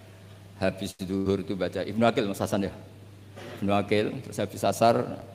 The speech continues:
Hikam. Hikam ya. Kamu ngaji itu? Niki kanca-kanca kula teng sarang sedanten niki. Ngajine nate tapi mbok khatam mbok ora, ora jelas.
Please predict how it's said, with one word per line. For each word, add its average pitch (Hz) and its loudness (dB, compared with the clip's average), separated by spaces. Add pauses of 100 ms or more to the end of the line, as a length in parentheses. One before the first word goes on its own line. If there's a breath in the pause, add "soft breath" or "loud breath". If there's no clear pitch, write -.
(120)
Hikam. 110 2 (2250)
Hikam 107 2
ya. 92 0 (1200)
Kamu 139 -2
ngaji 139 -8
itu? 139 -12 (1160)
Niki 117 2
kanca-kanca 123 4
kula 117 6
teng 117 2
sarang 113 6
sedanten 101 2
niki. 90 -2 (800 loud breath)
Ngajine 135 6
nate 127 4
tapi 123 4
mbok 110 -2
khatam 107 0
mbok 98 -4
ora, 98 0
ora 92 -6
jelas. 98 -6